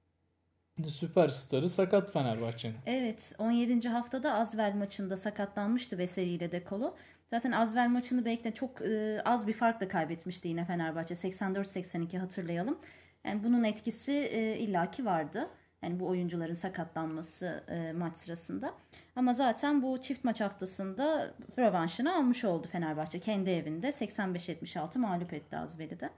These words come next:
Speaker 1: Ya şimdi Okoro yokken orada Asvel'de zaten
Speaker 2: Hı hı.
Speaker 1: o takımın yani belli bir seviye aşması zor. Çünkü o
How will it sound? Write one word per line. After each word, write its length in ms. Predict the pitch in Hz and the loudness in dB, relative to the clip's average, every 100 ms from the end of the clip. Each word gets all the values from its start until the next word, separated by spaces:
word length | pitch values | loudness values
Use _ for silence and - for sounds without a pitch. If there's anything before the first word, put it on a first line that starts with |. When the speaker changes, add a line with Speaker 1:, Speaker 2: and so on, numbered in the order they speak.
| _ _ _ _ _ _ _ _ _ - | _ _ _ _ _ _ _ _ _ 6
Speaker 1:
Ya 180 | 196 135 | 8 8
şimdi 280 | - 208 190 | 4 4 6
Okoro 760 | 160 156 - 220 208 196 - - - | 6 6 12 12 12 6 0 -8 2
yokken 460 | 226 254 - 160 131 - - - _ _ | 4 4 4 4 4 -2 -16 -20 _ _
orada 540 | 156 139 151 233 247 - | 6 8 10 8 6 -2
Asvel'de 640 | 147 135 139 139 190 240 | 0 4 6 8 6 2
zaten 480 | 233 220 202 208 196 | 2 2 6 4 4
Speaker 2:
Hı 40 | |
hı. 40 | 196 | 2
Speaker 1:
o 140 | 185 | 2
takımın 540 | 214 190 208 208 196 - - - | 4 4 4 4 2 -4 -8 2
yani 360 | 180 180 185 170 | 6 6 4 2
belli 480 | 170 170 175 185 190 | 4 8 8 8 4
bir 60 | |
seviye 340 | 180 185 180 175 | 8 12 12 12
aşması 460 | 165 - 180 170 | 8 4 0 4
zor. 200 | 196 165 | 8 6
Çünkü 200 | - 151 | 6 2
o 200 | 156 151 | 4 4